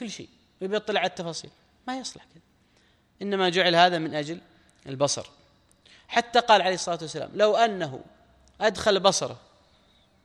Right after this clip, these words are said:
في البيت وجاء أحد من داخل بيته فقع عينه، ما غيرت عليه ولا عليه قصاص. لو أثبت الآخر أنه ألقم عينه الجحر وفقعها، ما عليه قصاص،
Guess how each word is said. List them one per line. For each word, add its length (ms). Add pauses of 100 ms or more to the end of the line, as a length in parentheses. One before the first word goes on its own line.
(600)
في 60
البيت 360 (280)
وجاء 420
أحد 280
من 180
داخل 260
بيته 260
فقع 280
عينه، 380 (680)
ما 160
غيرت 380
عليه 220 (300)
ولا 180
عليه 180
قصاص. 420 (1800)
لو 160
أثبت 300
الآخر 380 (360)
أنه 360
ألقم 380 (260)
عينه 340
الجحر 400 (400)
وفقعها، 760
ما 580 (100)
عليه 240
قصاص، 480